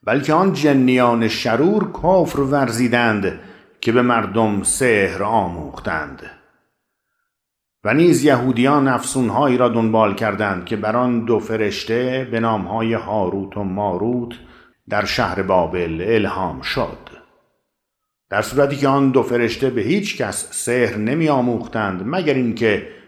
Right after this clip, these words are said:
به او می گفتند: «ما فقط وسیله آزمایشیم، پس مبادا با به کار گرفتن آنچه می آموزی کافر شوی.»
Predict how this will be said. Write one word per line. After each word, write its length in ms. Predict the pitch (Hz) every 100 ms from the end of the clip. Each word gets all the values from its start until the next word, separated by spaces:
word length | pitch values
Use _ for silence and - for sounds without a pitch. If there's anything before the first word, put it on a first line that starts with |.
| -
به 80 | 104
او 160 | 117 117
می 160 | 104
گفتند: 640 | 127 131 147 160 175 175 - - - _ _
«ما 500 | 98 123 175 190 196
فقط 540 | - - 139 151 160 - 110
وسیله 760 | 123 123 - 131 117 110 135 127
آزمایشیم، 1040 | 120 101 98 110 92 113 - - 71 65 - _ _ _ _ -
پس 300 | 98 - -
مبادا 540 | 92 120 143 160 175 170
با 240 | 165 151
به 140 | 127
کار 300 | 127 135 127
گرفتن 460 | 107 123 113 - 123
آنچه 380 | 120 117 113 120
می 200 | 113 113
آموزی 640 | 110 101 104 101 107 110
کافر 500 | 101 117 110 - 117
شوی.» 560 | - - - - -